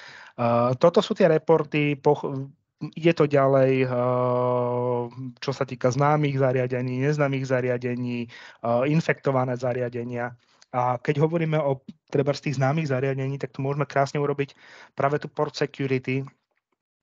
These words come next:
kde, e, máme notifikácie,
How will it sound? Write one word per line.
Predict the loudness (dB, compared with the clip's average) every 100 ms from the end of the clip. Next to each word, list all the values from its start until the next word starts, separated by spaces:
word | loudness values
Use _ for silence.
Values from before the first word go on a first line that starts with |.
| _ _ -14
kde, | -4 0 4 4
e, | 2 0 0 0 2 2 2 2 0 -2 -4 -8 _ _ -14 -14 -16 _ _ _ _ _ _ _ _ _ _ -2
máme | 2 2 2
notifikácie, | 0 0 -4 -2 0 0 0 0 0